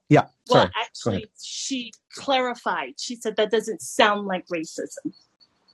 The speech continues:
Speaker 2: So I'm clarifying why
Speaker 1: Okay,
Speaker 2: it's
Speaker 1: thanks.
Speaker 2: not
Speaker 1: Yeah.
Speaker 2: racism.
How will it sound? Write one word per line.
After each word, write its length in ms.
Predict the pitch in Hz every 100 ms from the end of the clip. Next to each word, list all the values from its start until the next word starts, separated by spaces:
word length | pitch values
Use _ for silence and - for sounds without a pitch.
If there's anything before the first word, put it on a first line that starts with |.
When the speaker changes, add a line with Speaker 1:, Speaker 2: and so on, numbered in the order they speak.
| _
Speaker 2:
So 240 | - - 247
I'm 180 | 202 220
clarifying 640 | - 226 226 - 208 196
why 160 | 190 196
Speaker 1:
Okay, 100 | -
Speaker 2:
it's 200 | - -
Speaker 1:
thanks. 420 | 196 196 - -
Speaker 2:
not 100 | 170 -
Speaker 1:
Yeah. 60 |
Speaker 2:
racism. 200 | 135 -